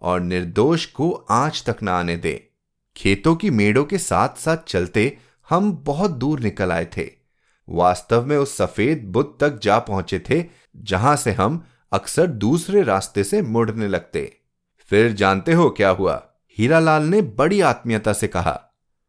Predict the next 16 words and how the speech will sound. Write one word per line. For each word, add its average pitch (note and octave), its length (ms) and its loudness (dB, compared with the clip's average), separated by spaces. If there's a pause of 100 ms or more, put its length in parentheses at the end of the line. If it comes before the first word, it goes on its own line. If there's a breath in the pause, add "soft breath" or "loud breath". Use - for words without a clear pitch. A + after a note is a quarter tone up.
(580)
"कुछ - 260 -10
भी B2+ 180 0
हुआ G#2+ 300 4
हो F#3+ 180 4
हीरालाल, A#2+ 520 0 (460 soft breath)
मेरे G#3 360 4
लिए G3 240 4
इतना D#3+ 460 0
ही E3 140 2
काफी E2+ 420 -4
है C3+ 220 0
कि E3+ 160 -10
यह F#2+ 260 0
आदमी A2 580 2
जीवट F3 560 -2
वाला G2+ 420 0